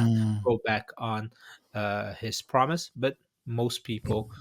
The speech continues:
Speaker 2: uh, وَلَكِنَّ أَكْثَرَ النَّاسِ لَا يَعْلَمُونَ, most people, they do not know. So what do we need to do?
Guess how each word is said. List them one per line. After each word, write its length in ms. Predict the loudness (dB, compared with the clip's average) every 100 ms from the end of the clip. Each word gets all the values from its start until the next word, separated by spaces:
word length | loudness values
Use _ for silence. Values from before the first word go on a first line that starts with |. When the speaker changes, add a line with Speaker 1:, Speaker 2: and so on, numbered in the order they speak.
| -14 -10 -6
Speaker 2:
uh, 60 |
وَلَكِنَّ 440 | -2 0 0 -2 -6
أَكْثَرَ 240 | -6 -6
النَّاسِ 300 | -6 -6 -6 -4
لَا 160 | -2
يَعْلَمُونَ, 560 | -2 -4 -6 -4 -4 -2
most 240 | -4 -6
people, 400 | -8 -8 -6 -8 -10 -18
they 400 | -6 -4 -4 -6 -8
do 140 | -6
not 200 | -4 -4
know. 180 | -4 -4
So 160 | -2 2
what 360 | 4 4 2
do 100 | 0
we 260 | 2 4 2
need 320 | 2 0 -2
to 120 | -8 -10
do? 180 | -12